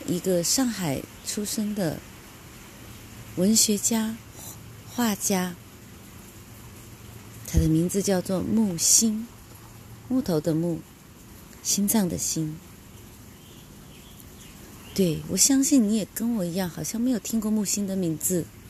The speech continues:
但是你一定听过陈丹青。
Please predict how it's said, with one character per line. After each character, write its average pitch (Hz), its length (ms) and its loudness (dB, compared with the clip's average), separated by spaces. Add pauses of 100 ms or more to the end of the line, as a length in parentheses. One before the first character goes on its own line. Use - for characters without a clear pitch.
(640)
但 220 120 0
是 277 140 8
你 269 160 10
一 170 40 4
定 175 200 0
听 185 220 -2
过 160 360 -2 (140)
陈 165 260 0
丹 170 300 0
青。 190 380 2